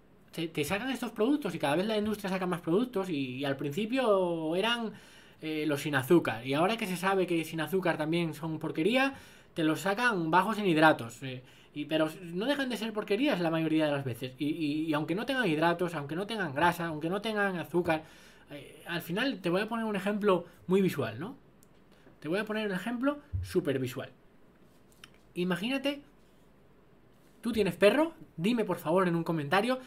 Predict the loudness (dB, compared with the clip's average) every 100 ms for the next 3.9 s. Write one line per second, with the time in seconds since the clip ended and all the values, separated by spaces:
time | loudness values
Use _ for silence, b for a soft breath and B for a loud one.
0 | B -6 0 2 0 -4 -10 -12 -20 -20
1 | -14 -6 -4 -4 -8 -20 -20 B B B
2 | B -10 -4 -2 -2 -2 -2 -2 -4 -6
3 | -10 -10 -2 -2 -2 -8 -10 -10 -12